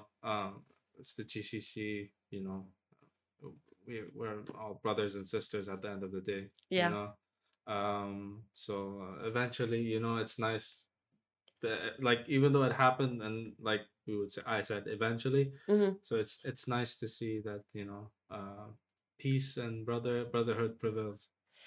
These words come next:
Speaker 2: It really does, and it's, it's been, that's kind of been the theme over the last couple of months, obviously with, um, strengthening relations with, with Israel,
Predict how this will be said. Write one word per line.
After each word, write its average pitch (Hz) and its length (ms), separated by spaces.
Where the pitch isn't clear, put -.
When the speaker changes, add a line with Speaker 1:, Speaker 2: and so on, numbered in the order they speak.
Speaker 2:
It 220 160
really 294 220
does, 277 280
and 214 100
it's, 214 260
it's 208 280
been, 262 200
that's 220 180
kind 233 140
of 208 60
been 196 180
the - 20
theme 220 240
over 175 180
the 170 60
last 170 240
couple 175 180
of 180 60
months, 175 160
obviously 170 360
with, 170 300
um, 156 540
strengthening 170 480
relations 160 400
with, - 120
with 165 160
Israel, 262 580